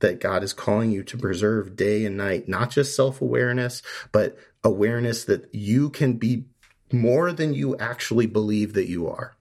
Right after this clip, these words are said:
that, that you can be more like God than you think is possible. A lot of times we focus on, like, "Oh, God's perfect, we aren't." And, um, and sure, that's important. I don't think there are a lot of people out there who actually think they're perfect,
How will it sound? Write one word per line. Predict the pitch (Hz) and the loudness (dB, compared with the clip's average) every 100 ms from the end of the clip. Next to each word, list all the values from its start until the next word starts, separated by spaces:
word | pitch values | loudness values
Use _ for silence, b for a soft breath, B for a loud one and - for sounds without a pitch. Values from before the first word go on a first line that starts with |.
| _ _ _ - | _ _ _ 0
that, | 104 98 | 0 2
that | 101 | 0
you | 117 143 143 139 B B | 2 2 0 -4 B B
can | - 135 120 | 0 2 2
be | 107 107 | 0 0
more | 107 113 120 117 | 2 2 2 0
like | 104 101 - 101 | -2 -2 -4 -2
God | 98 101 95 101 | 0 0 -2 -2
than | 92 90 | -2 -2
you | 98 | -4
think | - 98 92 | -2 -2 0
is | 82 | -4
possible. | - 87 90 - - - - | -2 -2 -2 -4 -6 -6 -2
A | 98 | 0
lot | 101 143 | 2 2
of | 135 | 2
times | 135 139 131 | 0 0 0
we | 127 | -2
focus | 127 120 123 113 | 0 0 0 -2
on, | 101 | -2
like, | 95 - | -2 0
"Oh, | 110 101 | 0 0
God's | 87 90 90 | -2 -4 -4
perfect, | - 90 90 87 - | -6 -4 -4 -6 -2
we | 87 | -2
aren't." | 78 78 80 B B B B B B - | -2 -4 -6 B B B B B B -2
And, | 110 95 92 87 | 0 0 -2 -2
um, | - 98 80 80 76 - _ _ _ | -2 -2 -2 -4 -6 -10 _ _ _
and | 139 135 | 2 2
sure, | 143 107 | 2 0
that's | - 107 110 | -2 -2 -2
important. | - 78 - 101 - _ 98 | 0 0 0 -4 -8 _ 0
I | |
don't | 110 117 | 0 2
think | 123 - - _ | 0 -2 -12 _
there | 107 98 | 0 0
are | |
a | 87 | 0
lot | 92 98 | 0 -2
of | |
people | - 92 87 | -2 -4 -2
out | 87 - | -2 0
there | 87 85 - - | 0 0 -4 -2
who | 82 | -2
actually | 92 - 107 | 0 0 0
think | - - | -2 -6
they're | 80 | -6
perfect, | - - - - - | -2 -2 -2 -6 -10